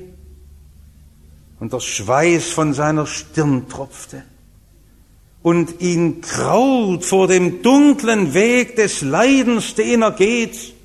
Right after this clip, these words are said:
Wer von uns empfindet nicht auch so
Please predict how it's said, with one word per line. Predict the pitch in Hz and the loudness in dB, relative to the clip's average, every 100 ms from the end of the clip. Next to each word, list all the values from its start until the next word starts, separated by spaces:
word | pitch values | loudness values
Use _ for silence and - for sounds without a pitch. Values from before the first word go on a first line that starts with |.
| _ _ _ _ _ _ _ _ _ _ _ - | _ _ _ _ _ _ _ _ _ _ _ -2
Wer | 202 | 0
von | 202 196 202 | 0 -2 0
uns | 220 196 185 | 0 0 -2
empfindet | 196 185 - 233 214 175 180 | -2 -2 2 4 4 0 -2
nicht | 180 180 180 | -2 -2 -2
auch | 233 - | -2 -2
so | - 247 254 269 | -4 0 2 0